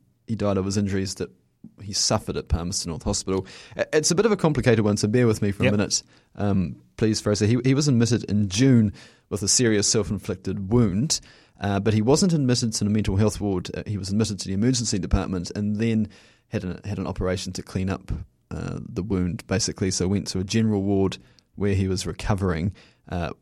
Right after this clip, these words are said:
Speaker 1: he was due to be taken to the mental health ward, but in the, he was at hospital for just a bit over a day, but almost sort of, he came in on, I think, a Friday night, and this was Sunday morning sort of thing.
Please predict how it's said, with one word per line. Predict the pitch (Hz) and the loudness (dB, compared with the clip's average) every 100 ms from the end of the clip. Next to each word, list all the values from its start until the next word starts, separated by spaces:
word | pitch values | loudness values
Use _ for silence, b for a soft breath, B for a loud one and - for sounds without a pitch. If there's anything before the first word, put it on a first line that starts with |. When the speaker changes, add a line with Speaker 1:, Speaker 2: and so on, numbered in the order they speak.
| _ | _
Speaker 1:
he | 113 | -4
was | 101 101 | -2 0
due | 135 | 0
to | 127 | 0
be | 107 | -4
taken | - - 131 - 76 - - - | -6 -2 -2 0 -4 -8 -18 -10
to | - | -4
the | 90 | -2
mental | 90 92 | -2 -2
health | 92 90 - | -2 -2 -2
ward, | 90 80 110 | -4 -2 -2
but | 101 - 127 | -2 -2 0
in | 143 | 0
the, | 117 - | 0 -2
he | 123 | 0
was | 120 135 | 2 2
at | 175 | 0
hospital | 147 139 - 120 | 0 -2 2 0
for | 110 113 104 B B B B B B B B _ - 175 | 2 4 2 B B B B B B B B _ -14 -2
just | 208 220 | 0 4
a | 208 | 6
bit | 180 | 6
over | 143 120 95 | 8 6 6
a | 104 | 6
day, | 104 98 | 6 4
but | 98 104 | 4 2
almost | 117 - - | 2 0 -4
sort | - 104 | -2 -2
of, | 95 - _ - _ _ _ | -4 -12 _ -20 _ _ _
he | 104 | -8
came | - 120 107 | -2 0 2
in | |
on, | 90 | 0
I | 92 | -2
think, | - 92 | -4 -10
a | |
Friday | - 92 92 90 | -4 -2 -2 -2
night, | 90 - | -4 -6
and | 87 | -8
this | 80 - | -8 -2
was | |
Sunday | - 98 92 | 0 0 0
morning | 95 104 98 | 0 0 0
sort | 101 104 98 | -2 -2 -2
of | |
thing. | 95 101 | 0 0